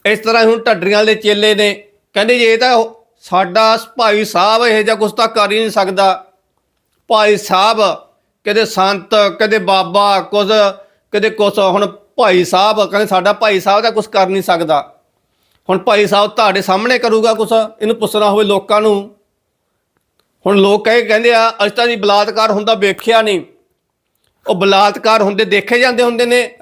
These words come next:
ਰੇਪ ਹੁੰਦੇ ਦੇਖੇ ਜਾਂਦੇ ਹੁੰਦੇ ਨੇ। ਸ਼ਰਮ ਨਾਲ ਮਰ ਜਾਣਾ ਚਾਹੀਦਾ ਹੈ ਜੇ ਲੋਕਾਂ ਦੀ ਇਸ ਘਟੀਆ ਸੋਚ ਨੂੰ, ਕਿ ਜਿਹੜੇ ਅੰਨੇ ਭਗਤ ਨੇ, ਅੰਨਾ ਵਿਸ਼ਵਾਸ ਕਰਦੇ ਨੇ। ਇਹ ਤਾਂ ਆਉਣ ਵਾਲਾ ਸਮਾਂ ਦੱਸੇਗਾ, ਕੋਰਟ ਦੱਸੇਗੀ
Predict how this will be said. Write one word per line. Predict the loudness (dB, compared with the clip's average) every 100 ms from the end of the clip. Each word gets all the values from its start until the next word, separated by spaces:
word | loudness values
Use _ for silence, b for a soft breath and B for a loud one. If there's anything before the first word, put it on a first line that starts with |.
| -2
ਰੇਪ | 0 0 -2
ਹੁੰਦੇ | -2 -2
ਦੇਖੇ | 0 -2 0 0
ਜਾਂਦੇ | 2 0
ਹੁੰਦੇ | 0 0
ਨੇ। | -2 -8 _ _ _
ਸ਼ਰਮ | -10 0 0 2 0
ਨਾਲ | 0 0
ਮਰ | 0 0
ਜਾਣਾ | 0 0
ਚਾਹੀਦਾ | 0 -2 0
ਹੈ | 0 0
ਜੇ | 0
ਲੋਕਾਂ | 0 -2 0 0
ਦੀ | 0
ਇਸ | -4 -4 -4
ਘਟੀਆ | 0 -2
ਸੋਚ | -2 -2 -2 0
ਨੂੰ, | 0 -2 -4 _ _ _ _ _ _ _ -2
ਕਿ | 0
ਜਿਹੜੇ | 2 0 0 -2
ਅੰਨੇ | -2 -2 -2 -2
ਭਗਤ | -2 -4 -4
ਨੇ, | -2 0 -2 -2
ਅੰਨਾ | -2 0 0
ਵਿਸ਼ਵਾਸ | 0 -2 0 0 -2
ਕਰਦੇ | 0 -2 0 -2
ਨੇ। | 0 -2 b b b _
ਇਹ | -2
ਤਾਂ | -2 0
ਆਉਣ | 0 2 2
ਵਾਲਾ | 2 0
ਸਮਾਂ | 0 -2 -2 -2
ਦੱਸੇਗਾ, | -4 -2 0 0 -2
ਕੋਰਟ | -4 -2 -2
ਦੱਸੇਗੀ | -2 -4 0 0 2 -2 -4